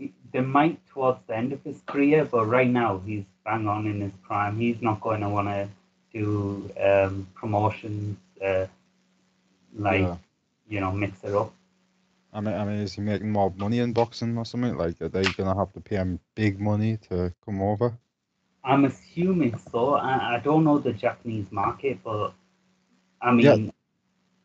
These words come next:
Speaker 2: They,
Speaker 1: I'm
Speaker 2: they like
Speaker 1: assuming
Speaker 2: to bring, uh, Floyd Mayweather over. Why don't they bring him over to fight this guy? Just
Speaker 1: Mm.
Speaker 2: call it an exhibition.
Speaker 1: Mm-hmm. Maybe not in his prime, though.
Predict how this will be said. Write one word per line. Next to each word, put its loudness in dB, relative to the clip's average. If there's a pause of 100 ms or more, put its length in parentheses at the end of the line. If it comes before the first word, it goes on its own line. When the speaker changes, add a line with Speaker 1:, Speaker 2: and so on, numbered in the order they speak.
(140)
Speaker 2:
They, 8
Speaker 1:
I'm 12
Speaker 2:
they 6
like 8
Speaker 1:
assuming 2
Speaker 2:
to -2
bring, 2
uh, 6
Floyd 2
Mayweather 2
over. -4
Why 2
don't -2
they -4
bring -4
him -4
over -2 (240)
to -10
fight 0 (420)
this -10
guy? -4 (800)
Just -2
Speaker 1:
Mm. -6
Speaker 2:
call 2
it 0
an -4
exhibition. -6 (1200)
Speaker 1:
Mm-hmm. -2 (1400)
Maybe 6
not 4
in -6
his -6
prime, -10
though. 0